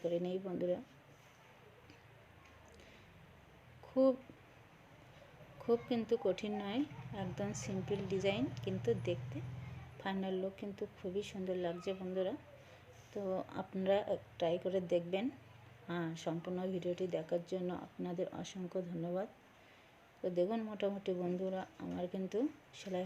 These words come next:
হয়ে গেছে। আর কেমন লাগবে সেটাও আপনাদের দেখাবো।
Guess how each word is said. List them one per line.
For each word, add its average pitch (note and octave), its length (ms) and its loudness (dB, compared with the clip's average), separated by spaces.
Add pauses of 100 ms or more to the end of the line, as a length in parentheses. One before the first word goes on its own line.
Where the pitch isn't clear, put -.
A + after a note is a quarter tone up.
হয়ে E3+ 220 6
গেছে। E3+ 240 2 (920)
আর D#3+ 300 0 (1400)
কেমন F#3 260 4 (140)
লাগবে E3+ 360 0 (560)
সেটাও F#3 320 0 (120)
আপনাদের F#3 320 2 (120)
দেখাবো। E3+ 300 2